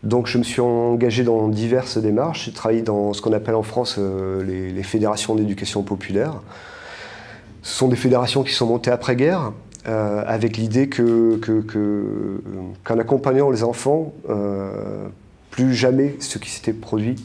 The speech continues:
se reproduirait. Euh, donc il y a un côté très militant. Euh,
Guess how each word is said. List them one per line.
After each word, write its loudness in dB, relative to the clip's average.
se -6
reproduirait. -2
Euh, -4
donc -2
il -4
y 0
a 2
un -2
côté -2
très 0
militant. -2
Euh, -6